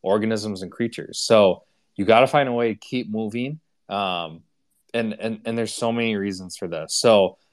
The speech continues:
uh, I've been using this, this analogy lately of if you have a thou-, or let's say a hundred dollars in your bank account and you lose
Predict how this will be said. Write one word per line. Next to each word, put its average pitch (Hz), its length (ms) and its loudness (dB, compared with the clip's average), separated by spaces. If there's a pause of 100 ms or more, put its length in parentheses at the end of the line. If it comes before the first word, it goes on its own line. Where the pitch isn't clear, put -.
(120)
uh, 95 320 2
I've 104 80 -4
been 110 140 -6
using 127 280 0
this, - 300 -8
this - 440 -10
analogy 107 520 -2
lately 92 460 -6
of 87 120 -10 (600)
if 110 260 -8
you 139 540 2 (340)
have 107 680 0 (500)
a 98 160 -10
thou-, 113 380 6
or 110 320 2
let's 117 160 -6
say 127 80 0
a 110 60 0
hundred 127 500 -4
dollars 107 680 -2
in 101 140 -10
your 101 100 -4
bank 92 300 -6
account 139 480 -4 (600)
and 104 180 0
you 110 180 2
lose 107 680 2